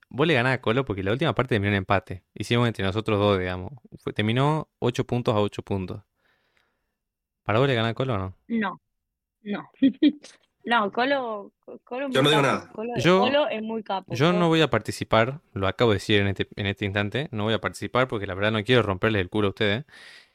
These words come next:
Speaker 1: Eh, yo voy a ser el que haga las preguntas y ustedes va a ser, van a ser los que responden. ¿Qué se va a poner en
Speaker 2: Claro,
Speaker 1: juego? En
Speaker 2: ok.
Speaker 1: juego se van a poner mil dólares provenientes de los
Speaker 2: Cien dólares.
Speaker 1: mismísimos Estados
Speaker 2: No. <laughs>
Speaker 1: Unidos,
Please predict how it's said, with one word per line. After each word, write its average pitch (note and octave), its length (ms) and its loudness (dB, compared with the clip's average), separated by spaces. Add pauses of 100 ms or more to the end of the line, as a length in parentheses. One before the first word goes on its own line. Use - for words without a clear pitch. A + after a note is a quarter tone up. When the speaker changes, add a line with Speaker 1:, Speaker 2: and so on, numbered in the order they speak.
(160)
Speaker 1:
Eh, G#2 800 4
yo - 160 2
voy F3 80 6
a D#3+ 60 4
ser E3 200 4
el D3 140 0
que - 80 0
haga B2 100 2
las A2 120 2
preguntas C3 360 2
y C3 40 4
ustedes A#2 200 2
va A2 60 4
a - 20 0
ser, A2 260 0
van G#2 140 2
a G2 60 -2
ser A#2 160 -2
los B2 80 -4
que G2 120 -4
responden. F#2 540 -4 (1300)
¿Qué F3 200 2
se C#3+ 140 -2
va C3+ 60 4
a B2+ 40 0
poner C#3+ 220 2
en C3 80 2
Speaker 2:
Claro, E3 140 0
Speaker 1:
juego? F#2+ 380 4
En A#2+ 140 2
Speaker 2:
ok. A#2 100 -2
Speaker 1:
juego F3+ 300 4
se - 140 -6
van A#2+ 140 2
a B2+ 60 0
poner B2 480 0
mil C#3 260 2
dólares D3 280 2
provenientes A#2 540 0
de A2+ 80 4
los - 80 6
Speaker 2:
Cien B3+ 60 6
dólares. - 280 6
Speaker 1:
mismísimos A#2 280 2
Estados B2 300 4
Speaker 2:
No. G#2+ 120 6
<laughs> - 0 -
Speaker 1:
Unidos, C3+ 460 2